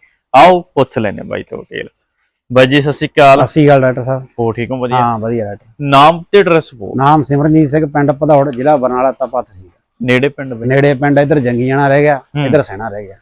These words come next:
Speaker 1: ਮੋਬਾਈਲ ਨੰਬਰ ਬੋਲ ਦਿਓ।
Speaker 2: ਮੋਬਾਈਲ ਨੰਬਰ ਬੋਲ ਦਿਓ।
Speaker 1: ਬਿਆਸੀ ਅੱਠ ਅਠਾਸੀ।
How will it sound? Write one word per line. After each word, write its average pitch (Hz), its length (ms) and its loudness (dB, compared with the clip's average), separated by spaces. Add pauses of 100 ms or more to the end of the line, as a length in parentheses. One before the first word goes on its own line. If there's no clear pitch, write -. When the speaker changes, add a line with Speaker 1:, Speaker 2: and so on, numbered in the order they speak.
Speaker 1:
ਮੋਬਾਈਲ 131 380 2
ਨੰਬਰ 139 220 -8
ਬੋਲ 101 240 -12
ਦਿਓ। 101 100 -16 (160)
Speaker 2:
ਮੋਬਾਈਲ 143 260 2
ਨੰਬਰ 147 220 -2
ਬੋਲ 107 240 -12
ਦਿਓ। 92 100 -20 (1600)
Speaker 1:
ਬਿਆਸੀ 127 500 2
ਅੱਠ 147 140 -4
ਅਠਾਸੀ। 143 500 -2